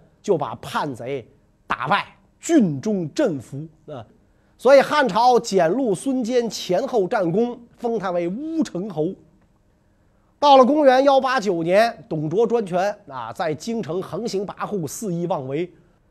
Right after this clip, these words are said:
孙坚知道之后喟然长叹，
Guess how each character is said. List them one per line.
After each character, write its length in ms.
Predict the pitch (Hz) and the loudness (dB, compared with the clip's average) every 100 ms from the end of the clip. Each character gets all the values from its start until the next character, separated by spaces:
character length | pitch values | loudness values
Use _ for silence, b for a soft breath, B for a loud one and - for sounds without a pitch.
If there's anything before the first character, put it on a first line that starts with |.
| _ | _
孙 300 | - 277 277 | -6 0 0
坚 280 | 247 277 269 | 2 2 2
知 200 | - 269 | -2 2
道 120 | 226 | 4
之 160 | 170 214 | 4 2
后 380 | 214 180 127 - | 2 2 0 -6
喟 300 | - 277 151 | -4 0 0
然 200 | 127 147 | -2 -6
长 260 | - 117 151 | -8 -10 -6
叹， 240 | 170 139 | -6 -8